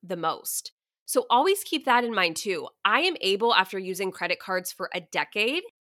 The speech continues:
and consistently going back year after year and asking them to increase my limits,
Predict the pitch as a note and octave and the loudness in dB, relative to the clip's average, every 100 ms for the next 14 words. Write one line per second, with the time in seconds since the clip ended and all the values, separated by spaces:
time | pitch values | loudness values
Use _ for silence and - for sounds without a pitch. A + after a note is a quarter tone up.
0 | _ _ A3+ A3+ B3 G#3+ - F#3+ - - | _ _ 0 0 -6 -8 -6 -4 -2 -2
1 | C4 C4 B3+ G3 G3 G#3+ G3 E3 E3+ - | -2 -2 -2 0 0 0 0 4 4 0
2 | F#3 F#3 F#3 - E3+ E3 E3 F#3 F#3 E3 | -4 -4 -4 -6 -8 -4 -2 -2 -4 -4
3 | D#3+ - G3+ G3 F#3 - F#3 - F3+ F3+ | -4 -4 -4 -4 -6 -8 -12 -8 -6 -6
4 | - F#3+ F#3+ G3 E3+ E3 E3 E3 B3 F#4+ | -8 -8 -8 -4 -4 -4 -4 -4 -2 -4
5 | - - | -6 -6